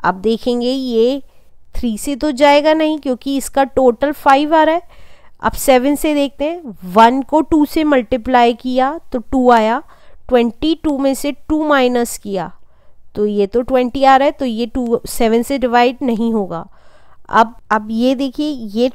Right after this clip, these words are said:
टू ट्वेंटी वन है, तो अब इसका कैसे पता लगाएंगे कि ये सेवन से तो डिवाइड नहीं हो रहा है।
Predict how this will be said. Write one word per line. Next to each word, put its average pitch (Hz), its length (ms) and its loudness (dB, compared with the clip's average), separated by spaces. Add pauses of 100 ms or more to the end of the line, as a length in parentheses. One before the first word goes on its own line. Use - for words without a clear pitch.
टू 311 160 2
ट्वेंटी 294 500 -2
वन 240 320 -2
है, 180 240 -8 (220)
तो - 80 -10
अब - 280 -4
इसका 285 320 -2
कैसे 254 400 -2
पता 262 260 -2
लगाएंगे 233 580 -2 (100)
कि 254 100 -6
ये 269 140 -2
सेवन 214 360 -2
से 262 140 -4
तो 254 140 -4
डिवाइड 233 480 0
नहीं 240 320 -2
हो 254 140 2
रहा 247 120 0
है। 262 120 -4